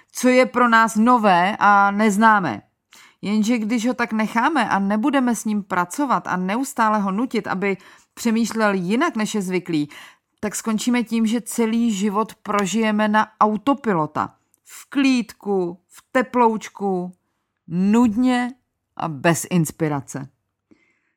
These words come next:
Slyšela jsem nádhernou hlášku, která je, myslím, no nic přesnějšího jsem do, do, do, doteď neslyšela. Eh,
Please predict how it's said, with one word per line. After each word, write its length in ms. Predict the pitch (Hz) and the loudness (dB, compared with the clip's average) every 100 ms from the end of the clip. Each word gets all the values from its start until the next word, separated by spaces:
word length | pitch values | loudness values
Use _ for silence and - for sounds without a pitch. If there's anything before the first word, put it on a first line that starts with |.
| - | -6
Slyšela 360 | 226 220 254 240 | -2 2 2 2
jsem 320 | 262 254 233 | 2 2 4
nádhernou 720 | 233 240 240 233 240 247 247 | 6 4 4 2 2 2 4
hlášku, 760 | 220 202 185 175 - 165 160 156 | 6 6 4 0 -4 -2 -2 -4
která 560 | - 196 190 185 185 185 | -4 2 6 6 4 2
je, 160 | 190 | -2
myslím, 600 | 180 190 - 196 190 180 175 _ - | -4 -6 -4 -4 -4 -6 -10 _ -4
no 100 | 240 | 0
nic 240 | 262 - | 0 0
přesnějšího 680 | - 285 262 262 247 254 247 | 2 2 4 0 2 4 4
jsem 200 | 262 233 | 2 2
do, 100 | 233 170 185 190 214 208 | 2 2 0 4 4 4
do, 160 | 190 | 0
do, 120 | 208 226 214 - - - | 2 2 0 -8 -16 0
doteď 360 | 233 247 247 | 0 2 2
neslyšela. 640 | 233 220 233 202 175 127 - - - - - - | 2 0 0 -2 -2 -2 -6 -20 -20 -20 -20 -6
Eh, 300 | - 202 202 | 0 4 2